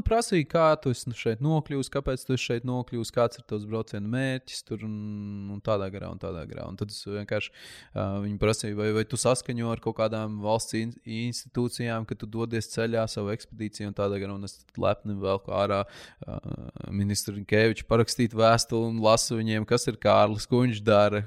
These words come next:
ko, un, un, un, un, un, un, un, kur ir ļoti skaidri un gaiši paskaidrots, um, viss tas, jo iedomājieties, tagad visi, kas skatās, zina, ka ir viens tāds latvietis, kas tur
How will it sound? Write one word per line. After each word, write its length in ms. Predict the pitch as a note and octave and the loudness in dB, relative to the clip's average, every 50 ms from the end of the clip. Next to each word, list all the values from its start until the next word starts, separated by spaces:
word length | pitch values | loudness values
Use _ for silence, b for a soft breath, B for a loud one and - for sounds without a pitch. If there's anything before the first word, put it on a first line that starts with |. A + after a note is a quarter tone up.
| - - | -4 -2
ko, 220 | - A2+ A2+ A2+ | 0 2 4 6
un, 320 | A2 C#3+ C3 B2 A#2+ A#2+ A#2+ | 6 6 6 4 2 0 -2
un, 160 | A2+ A2+ A2+ A2 A#2+ | -2 -4 -4 -6 -6
un, 240 | A2+ A2 G#2+ G#2+ A2 G#2+ | -6 -4 -4 -4 -4 -4
un, 120 | G#2+ G#2 G#2 | -4 -4 -4
un, 120 | A2 A#2 A#2 | -2 0 2
un, 100 | C3 C#3+ C#3+ | 4 4 4
un, 100 | D3 D3 B B B B B B _ - | 4 2 B B B B B B _ -4
kur 160 | G#2+ G#2+ A2 | -2 0 0
ir 80 | G#2+ G#2 | 0 0
ļoti 320 | A2 B2 B2 A#2+ - - | 2 2 2 2 2 0
skaidri 320 | - A2+ G#2+ A2 A#2+ A#2 A#2 | 0 2 4 4 4 2 0
un 80 | A2 | 0
gaiši 240 | G#2+ A2+ A#2+ A#2+ - | 2 2 2 2 2
paskaidrots, 680 | - E3 E3 - - A2+ G#2+ G#2 G#2 G2+ G2+ - - - A2 | 2 2 2 2 0 -2 0 0 -2 -4 -4 -6 -8 -8 -6
um, 540 | G#2+ G#2+ G#2 G2+ G2+ G2+ G2+ G2+ G#2 - - - - - - - G#2 | -4 -4 -4 -4 -4 -4 -4 -6 -6 -6 -8 -8 -10 -10 -10 -8 -6
viss 120 | G#2 G#2 G#2+ | -4 -4 -4
tas, 300 | - - - G#2 G#2+ - - - - _ _ - - | -4 -2 0 0 0 0 -2 -8 -12 _ _ -6 -2
jo 300 | G#2+ G#2+ G#2+ G#2+ G2+ G2+ G2+ G#2 _ _ - | 2 4 4 6 4 4 2 -2 _ _ 0
iedomājieties, 720 | A2 A2+ A2 A2+ G#2 G2 G2 F#2+ F#2+ - G2 G2 - - - _ | 2 2 4 2 2 0 0 -4 -4 -6 -6 -4 -4 -6 -4 _
tagad 240 | - A#2+ B2+ A#2+ G2 | 0 0 0 0 -4
visi, 300 | G#2 G#2+ B2 - - - | -4 -4 -4 -4 -6 -6
kas 140 | - - - | -8 -8 2
skatās, 380 | - D3 D#3+ D#3+ - - A#2+ A2 | 6 6 6 8 6 4 4 4
zina, 240 | G2+ G#2 C3 C3+ A2+ | 2 2 2 2 2
ka 140 | - - G2+ - _ - - | 0 -2 -8 -10 _ -10 -6
ir 160 | - G#2+ G#2+ | -4 -2 -2
viens 240 | A2 G#2 G2 F#2+ - - | -2 -2 -4 -4 -4 -4
tāds 220 | - F#2+ F#2+ - - | -4 -6 -2 0 2
latvietis, 400 | B2+ D#3 - F3+ D3+ B2 - - | 2 2 4 2 0 0 -2 -4
kas 160 | - G2 - | -10 -10 -10
tur 220 | - - G#2+ G2 | -6 -6 -6 -6